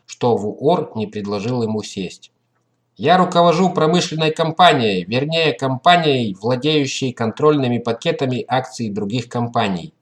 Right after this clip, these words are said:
Алфаери С А. Мы делаем все. Строим энергосистемы, утилизируем отходы производства, создаем роботов. Занимаемся преобразованием обширных территорий.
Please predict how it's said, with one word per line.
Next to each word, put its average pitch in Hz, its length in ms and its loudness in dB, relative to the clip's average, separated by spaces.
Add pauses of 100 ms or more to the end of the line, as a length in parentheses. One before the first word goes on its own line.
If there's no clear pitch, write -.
Алфаери 143 720 2
С 127 320 -4
А. 107 380 0 (460)
Мы 143 160 0
делаем 156 460 6
все. - 580 -2
Строим 165 600 2
энергосистемы, 131 960 0
утилизируем 143 920 0
отходы 135 520 0
производства, 117 840 0 (200)
создаем 131 580 0
роботов. 101 560 0 (280)
Занимаемся 151 800 2
преобразованием 135 1040 2
обширных 147 580 0
территорий. 123 720 0